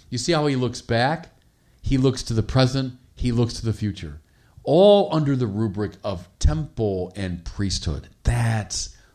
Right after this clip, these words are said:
the letter to the Hebrews. That's what he sees.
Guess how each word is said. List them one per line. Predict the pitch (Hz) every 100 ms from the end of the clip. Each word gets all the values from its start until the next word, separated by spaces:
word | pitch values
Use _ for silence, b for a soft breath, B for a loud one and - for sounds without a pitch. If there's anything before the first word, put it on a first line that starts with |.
| b
the | -
letter | 107 104 101 98
to | 90
the | 90
Hebrews. | 85 95 82 78 64 -
That's | - 113 -
what | 107
he | 101
sees. | 87 92 76 58 -